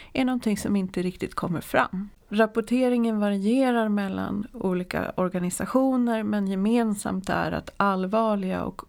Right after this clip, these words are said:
obehagliga och tydliga händelser rapporteras i störst utsträckning. Det får konsekvensen att arbetsgivaren vet mest om våldshändelser och konkreta hot.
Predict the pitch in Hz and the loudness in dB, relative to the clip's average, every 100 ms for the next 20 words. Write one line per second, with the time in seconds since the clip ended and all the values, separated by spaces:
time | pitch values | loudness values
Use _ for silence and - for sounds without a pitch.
0 | - 196 180 180 165 175 180 - 185 - | -4 -4 -2 -4 -2 -2 -4 -6 -4 -6
1 | 185 - - 233 196 226 247 214 202 185 | -8 -10 -2 0 0 0 0 2 0 -2
2 | - 202 - 208 233 208 185 190 - - | -6 -6 -8 -6 -4 -2 -2 -6 -4 -4
3 | - - 180 - - - - 185 - - | -4 -4 -6 -4 -6 -8 -6 -6 -6 -6
4 | - 214 - - - 214 - _ _ _ | -4 -4 -4 -8 -6 -6 -8 _ _ _
5 | _ - 202 214 214 220 208 208 208 240 | _ -6 -4 -2 0 0 0 -4 2 4
6 | 262 208 - 190 180 185 - - 196 185 | 4 0 -2 -4 -2 -4 -6 0 2 2
7 | 175 - 180 175 170 175 170 - 196 247 | -2 -2 0 0 0 0 -2 -2 0 0
8 | - - - - 175 170 180 _ _ - | 0 -6 -6 -4 -2 -2 -6 _ _ -2
9 | 190 196 185 - 226 233 226 214 - 202 | 0 0 -2 0 2 2 0 -2 0 0
10 | - - - - 180 - 175 170 - 190 | -2 -6 -12 -4 -4 -2 -4 -4 -4 -2
11 | 285 - - - | -2 -4 -12 -20